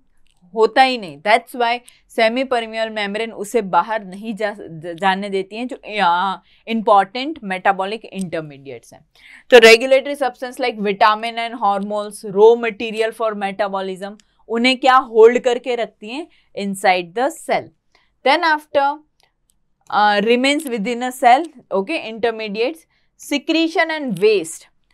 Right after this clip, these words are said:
अब सेल में ये सारी रिएक्शंस हो रही हैं, प्रोसेसेस हो रही हैं, तो जो बाहर वेस्ट निकालना है, राइट, सिक्रीशन, कोई सिक्री-, अगर सेल ने कोई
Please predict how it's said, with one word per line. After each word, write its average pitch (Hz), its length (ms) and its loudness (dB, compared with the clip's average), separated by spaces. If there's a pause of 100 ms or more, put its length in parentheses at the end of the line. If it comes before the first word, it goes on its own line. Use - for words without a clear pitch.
अब 262 140 -12
सेल 247 380 2
में 277 160 -12
ये 247 120 -10
सारी 254 300 -10
रिएक्शंस 196 680 -8
हो 185 80 -4
रही 175 80 -12
हैं, 175 100 -16
प्रोसेसेस 202 580 -8
हो 175 120 -8
रही 147 160 -12
हैं, 175 140 -18 (440)
तो 285 80 -2
जो 277 180 -2
बाहर 226 460 6
वेस्ट 214 520 2
निकालना 180 540 2
है, 185 200 -10 (220)
राइट, 202 260 0
सिक्रीशन, 226 640 -6
कोई 240 240 -8
सिक्री-, 247 360 -8
अगर 262 360 2
सेल 220 380 0
ने 233 100 -10
कोई 240 320 -8